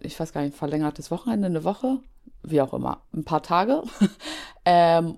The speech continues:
und hat's mir halt einfach gefallen. So, ne, auch wieder so Thema wie Leute miteinander umgehen, dass man sich gegenseitig sehr supportet und so weiter und so oder sehr offen gegen, also hilfrei-, also hilft sich gegenseitig einfach.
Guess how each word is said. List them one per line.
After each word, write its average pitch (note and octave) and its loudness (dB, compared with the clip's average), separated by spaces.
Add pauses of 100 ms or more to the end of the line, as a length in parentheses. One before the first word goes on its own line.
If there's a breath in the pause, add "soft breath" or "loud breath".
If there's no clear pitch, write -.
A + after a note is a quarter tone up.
und E3 4
hat's F3 0
mir F3 2
halt E3 2
einfach D#3 0
gefallen. C3+ 0 (140)
So, C#3 -4
ne, D#3+ 0
auch D3+ -4
wieder D3+ -2
so D3 -6
Thema D#3 0 (640 soft breath)
wie E3 -2
Leute D#3 2
miteinander C#3+ 0
umgehen, E3+ -2
dass D#3 -6
man D3+ 0
sich D3 -8
gegenseitig D3+ -2
sehr C#3+ -2
supportet E3+ 0
und D3+ -4
so D3 -6
weiter C#3+ -2
und C#3 -4
so D3 -2
oder C#3 2
sehr C#3+ 0
offen E3 0
gegen, D3+ -4 (240)
also D3 -4 (420)
hilfrei-, F#3 2
also D#3 2
hilft A3 0
sich F#3 -2
gegenseitig F#3 0
einfach. G3 -2